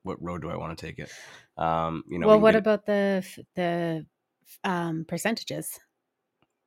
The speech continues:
Speaker 1: The percentages?
Speaker 2: Yeah.
Speaker 1: What do you
Speaker 2: 'Cause we
Speaker 1: mean?
Speaker 2: keep talking about how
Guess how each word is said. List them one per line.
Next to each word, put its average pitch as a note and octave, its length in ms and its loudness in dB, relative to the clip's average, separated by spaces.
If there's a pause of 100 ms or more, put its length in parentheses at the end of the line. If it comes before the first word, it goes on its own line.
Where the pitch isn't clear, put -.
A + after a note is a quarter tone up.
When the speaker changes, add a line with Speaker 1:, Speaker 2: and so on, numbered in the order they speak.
(120)
Speaker 1:
The F#2 100 -8
percentages? G2 640 -4
Speaker 2:
Yeah. A#3+ 260 0 (320)
Speaker 1:
What - 100 -8
do F#3 60 -2
you F#3 40 0
Speaker 2:
'Cause G3+ 100 6
we F#3 40 0
Speaker 1:
mean? G#3 80 6
Speaker 2:
keep A3 140 6
talking G#3 280 6
about F3 200 2
how E3+ 400 4